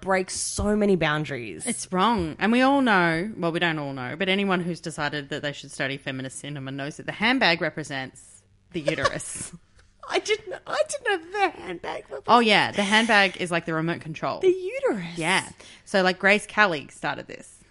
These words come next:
Speaker 1: <laughs>
Speaker 2: right? So Grace Kelly's bag, which is an Hermes bag that they named after her, the, the,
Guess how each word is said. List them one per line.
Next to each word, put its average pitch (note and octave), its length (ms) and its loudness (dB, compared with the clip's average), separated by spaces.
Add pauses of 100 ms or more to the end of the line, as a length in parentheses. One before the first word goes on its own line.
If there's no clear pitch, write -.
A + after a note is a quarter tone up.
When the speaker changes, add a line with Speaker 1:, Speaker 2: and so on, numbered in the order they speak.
Speaker 1:
<laughs> - 280 2
Speaker 2:
right? A#2+ 260 0 (520)
So G3+ 160 0
Grace G#3+ 280 4
Kelly's G3 400 -2
bag, D#3+ 500 0
which F3 200 -4
is D#3+ 200 -10
an D3 200 -8
Hermes C#3+ 360 -6
bag C3 280 -6
that B2 120 -10
they C3+ 100 -8
named C3 280 -8
after - 240 -16
her, C3+ 160 -10
the, - 300 -12
the, C#3 100 -12